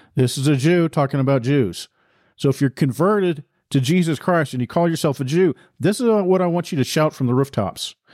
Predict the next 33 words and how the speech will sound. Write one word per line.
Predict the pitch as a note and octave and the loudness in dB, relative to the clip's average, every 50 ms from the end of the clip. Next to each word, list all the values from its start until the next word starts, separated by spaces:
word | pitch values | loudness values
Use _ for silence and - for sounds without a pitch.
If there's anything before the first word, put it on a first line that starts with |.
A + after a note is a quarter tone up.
| - - - _ _ | -20 -20 -20 _ _
The | - C3+ | -2 -2
Jews | B2+ A2+ B2 D3 D#3+ D#3 B2+ G#2+ - - - - _ _ _ _ _ _ _ _ _ _ | 0 2 0 2 2 2 0 -2 -4 -8 -16 -20 _ _ _ _ _ _ _ _ _ _
who | - - C#3+ C3+ | 0 0 0 2
both | A#2 D3 D3+ F3 G3+ F#3 - - | 2 2 4 4 2 0 -2 -8
killed | - - - G3 F3 D#3 D#3 D#3+ - - | -6 -2 0 0 0 0 -2 -6 -6 -6
Jesus | A#2 G2 B2+ D#3+ E3 D3 B2+ C3+ A#2 - | -2 0 2 2 2 2 2 0 -2 -2
Christ | - - B2+ A2 G2 G#2 A#2+ - - - - _ _ _ _ _ _ _ _ _ _ _ | -2 -2 -2 -2 -2 -6 -10 -10 -14 -18 -20 _ _ _ _ _ _ _ _ _ _ _
if | - D3 - - | -4 -4 0 2
you're | A3 A3 | 2 2
a | F#3+ D3+ | 2 2
Jew | A#2 F#2 G2+ C3 D#3 F3+ G3 A3 | 0 -2 0 2 4 4 2 2
and | F#3 | 0
you | D3 | -2
claim | - - E3 F3+ F#3+ E3+ | -2 -2 0 0 0 0
to | E3+ | 2
be | D#3 E3 D#3+ | 2 2 0
a | |
Christian, | - - F3+ F3 E3+ - E3 - - | 2 0 -2 -2 0 -2 -4 -2 0
I | D#3+ F3 | 0 0
want | G#3+ A#3 E3 | 2 0 0
you | F#3 G3 | 0 -2
to | E3+ D3 | -2 0
say | - - F3+ | 2 2 2
this | F3 D#3+ - F3+ | 2 2 2 0
out | D#3+ D#3 | 0 0
of | E3 | 0
your | D#3 | -2
mouth. | D3+ B2+ A2 - - _ _ _ | -2 -4 -4 -6 -14 _ _ _
The | - B2 B2 | -2 -2 -2
Jews | A2 G2+ A#2 E3+ F#3+ G3+ G#3 G3+ F#3+ - - - _ | -2 -2 0 2 2 4 4 2 2 0 -4 -6 _
murdered | C3 C3+ D3 D#3+ D#3+ C#3+ D3 C#3 A#2 G#2 | 0 2 2 2 2 0 -2 -4 -6 -4
Jesus | - C#3+ D3 C#3 B2 B2+ A2 | -2 0 0 0 0 -2 -4
Christ. | - - C3+ A#2 F#2 D#2+ - - - | -2 -2 -2 -2 -4 -8 -14 -20 -20